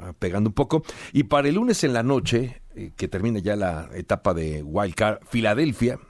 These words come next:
el actual campeón de la Conferencia Nacional, frente a los empa-, ah, frente al equipo de Tampa Bay, perdón, Tampa Bay.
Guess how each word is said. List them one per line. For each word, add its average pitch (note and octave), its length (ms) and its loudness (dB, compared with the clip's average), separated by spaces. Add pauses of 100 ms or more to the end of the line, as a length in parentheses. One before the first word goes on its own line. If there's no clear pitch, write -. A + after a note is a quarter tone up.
(160)
el F#2+ 160 -6
actual A#2 280 0
campeón G2 320 2
de G2 60 2
la F2 80 0
Conferencia F#2+ 380 -2
Nacional, G2+ 460 0 (320)
frente B2 380 0
a - 20 2
los G2 160 -2
empa-, E2+ 260 -2 (100)
ah, G2 160 -6
frente A2+ 220 0
al G2+ 80 -2
equipo B2+ 340 -4
de G2 60 -4
Tampa G#2 240 -2
Bay, D2+ 180 -6
perdón, C#2+ 320 -12
Tampa G#2 220 2
Bay. - 240 -4